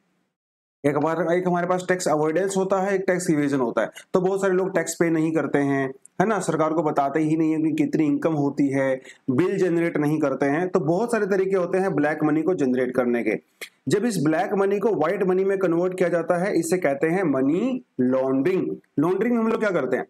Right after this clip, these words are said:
अपने पुराने मैले कपड़े होते हैं उसको मशीन में डालते हैं, laundering करते हैं, धो के वो वापस बाहर आके साफ सुथरे हो जाते हैं, ऐसे ही तो होता है ना। तो वही होता है, सफेद कपड़े जो हमारे होते हैं, काले कपड़े से सफेद कपड़े में convert होना,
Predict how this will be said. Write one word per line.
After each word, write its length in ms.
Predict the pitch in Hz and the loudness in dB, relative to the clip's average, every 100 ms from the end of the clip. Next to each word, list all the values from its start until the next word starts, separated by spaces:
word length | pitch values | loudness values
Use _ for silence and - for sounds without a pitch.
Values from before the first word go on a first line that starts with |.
| - | -2
अपने 220 | 139 202 | 0 0
पुराने 360 | 190 175 185 196 | 0 0 2 0
मैले 300 | 175 175 196 | 0 0 0
कपड़े 260 | 190 196 | 0 0
होते 280 | 185 185 190 | 0 0 0
हैं 100 | 196 | 0
उसको 280 | 180 180 196 | -2 0 0
मशीन 300 | 180 - 175 | 0 0 0
में 120 | 190 | 0
डालते 300 | 170 170 196 | 0 0 0
हैं, 180 | 190 208 | 0 0
laundering 400 | 156 147 175 185 | 0 0 0 0
करते 220 | 180 196 | 0 0
हैं, 140 | 190 | 0
धो 180 | 143 151 | 0 0
के 100 | 160 | 0
वो 160 | 190 170 | 0 0
वापस 360 | 156 156 185 180 - - 135 | 0 0 -2 -4 -10 -4 -2
बाहर 260 | 151 175 | 0 0
आके 200 | 180 208 | 0 -2
साफ 260 | - 160 175 | 0 0 0
सुथरे 300 | 175 180 180 | 0 0 0
हो 160 | 165 | 0
जाते 260 | 131 117 104 | 0 -2 -2
हैं, 120 | 78 | -2
ऐसे 140 | 143 214 | 0 0
ही 40 | |
तो 60 | 208 | 0
होता 160 | 190 | 0
है 60 | 226 | -2
ना। 180 | 175 - _ _ _ _ | -2 -6 _ _ _ _
तो 60 | 190 | 0
वही 240 | 175 180 | 2 0
होता 240 | 240 226 165 | 0 0 -2
है, 100 | 113 | -2
सफेद 440 | - 160 175 196 190 | -2 0 2 2 0
कपड़े 240 | 180 175 | 0 0
जो 100 | 170 | 0
हमारे 280 | 151 147 151 | 2 0 0
होते 240 | 139 160 | 0 0
हैं, 100 | 160 | 0
काले 260 | 165 156 170 | 0 0 0
कपड़े 280 | 170 165 175 | 0 0 0
से 100 | 185 | 0
सफेद 360 | 180 190 175 | 0 0 0
कपड़े 220 | 156 147 | 0 0
में 140 | 147 151 | 0 0
convert 340 | 135 127 117 | 0 0 0
होना, 240 | 117 101 | -2 -2